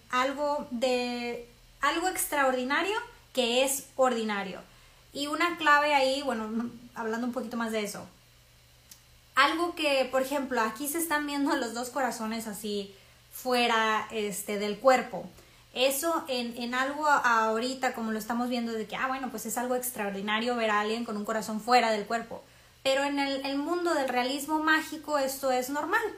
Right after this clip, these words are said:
o sea, no lo ven como algo supernatural, ven estas cosas como algo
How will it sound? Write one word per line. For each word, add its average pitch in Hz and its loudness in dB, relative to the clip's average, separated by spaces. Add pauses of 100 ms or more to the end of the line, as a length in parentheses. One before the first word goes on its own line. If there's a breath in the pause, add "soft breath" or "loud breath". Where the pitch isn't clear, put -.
o 262 0
sea, 269 -2
no 277 0
lo 311 2
ven 302 -2
como 294 0
algo 247 0 (180 loud breath)
supernatural, 226 0
ven 254 -2 (140)
estas 269 -2
cosas 262 -2 (300 loud breath)
como 247 0
algo 233 0